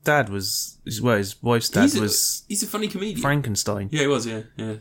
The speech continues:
Speaker 1: Yeah.
Speaker 2: Hitting on the Ritz, living on the
Speaker 1: Yeah,
Speaker 2: Ritz.
Speaker 1: yeah.
Speaker 2: Yeah. Um,
Speaker 1: Peter Falk. No, is it Peter Falk? No, Peter Falk was Columbo.
Speaker 2: Yeah, Peter Falk was Columbo. You're thinking of
Speaker 1: What's his name?
Speaker 2: Oh, for fuck's sake,
Speaker 1: He's
Speaker 2: are we gonna be doing
Speaker 1: dead
Speaker 2: this?
Speaker 1: now.
Speaker 2: Robert Loggia?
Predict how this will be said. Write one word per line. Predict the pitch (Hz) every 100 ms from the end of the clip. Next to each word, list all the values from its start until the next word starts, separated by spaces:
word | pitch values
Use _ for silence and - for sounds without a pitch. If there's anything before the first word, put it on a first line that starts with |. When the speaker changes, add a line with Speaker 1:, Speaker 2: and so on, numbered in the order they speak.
| 139
Speaker 1:
Yeah. | 135 120 131
Speaker 2:
Hitting | 92 117
on | 113
the | 120
Ritz, | 113 - -
living | 139 135
on | 113
the |
Speaker 1:
Yeah, | 101
Speaker 2:
Ritz. | 123 127
Speaker 1:
yeah. | 135 123 -
Speaker 2:
Yeah. | 110 - _ _ _ -
Um, | 127 135 135
Speaker 1:
Peter | 127 123
Falk. | 117 104 - _ -
No, | 131 101 -
is | 175
it | 190
Peter | 180
Falk? | 190
No, | 160 104
Peter | 113
Falk | 104 -
was | 101
Columbo. | - 104 107 92 95 _ _ _ _
Speaker 2:
Yeah, | 156 135
Peter | 180 175
Falk | 175 143
was | 131
Columbo. | 143 143 104
You're | 104 143
thinking | 147 131 120
of | 117 110 107 - _ -
Speaker 1:
What's | -
his | 208
name? | 135 104 95 95 _ _ -
Speaker 2:
Oh, | 127 151 151 147
for | 120 123
fuck's | - - 139 131 - -
sake, | 110 107
Speaker 1:
He's | 110
Speaker 2:
are |
we | 113
gonna | 113
be |
doing | 110 113
Speaker 1:
dead | 202 -
Speaker 2:
this? | 127
Speaker 1:
now. | 104 98 117 131
Speaker 2:
Robert | 127 147 156 156 156 131 - _ _ _ _ _ _ _ _
Loggia? | 117 117 123